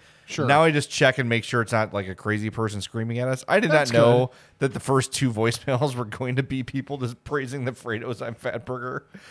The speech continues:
Speaker 2: Uh,
Speaker 1: That's, that's hilarious. And, and the thing is, I miss, I missed Russ by not long, 'cause, like,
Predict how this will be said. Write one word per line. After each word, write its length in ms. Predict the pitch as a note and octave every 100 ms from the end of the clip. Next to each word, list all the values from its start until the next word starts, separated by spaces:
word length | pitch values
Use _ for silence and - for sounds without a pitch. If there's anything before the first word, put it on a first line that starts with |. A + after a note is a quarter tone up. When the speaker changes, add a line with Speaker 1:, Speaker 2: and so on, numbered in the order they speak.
| - -
Speaker 2:
Uh, 240 | B2 B2+ A#2+
Speaker 1:
That's, 240 | - -
that's 340 | - F3+ F3+ -
hilarious. 560 | F3+ C#3 C3+ B2 B2+
And, 160 | A#3 G#3
and 160 | G3+ F#3
the 40 |
thing 160 | A#3 D4+
is, 120 | F#3+ -
I 240 | D#3+ A#3+
miss, 340 | B3 A3+ - -
I 160 | F3 F#3
missed 440 | F#3+ G#3 G#3 -
Russ 360 | C3 D3 F3 -
by 260 | C#3 B2
not 560 | A2+ A2+ A#2 B2+ C#3+ -
long, 400 | B2+ C#3 A#2+ A#2
'cause, 180 | E3 C#3+
like, 240 | C#3 C3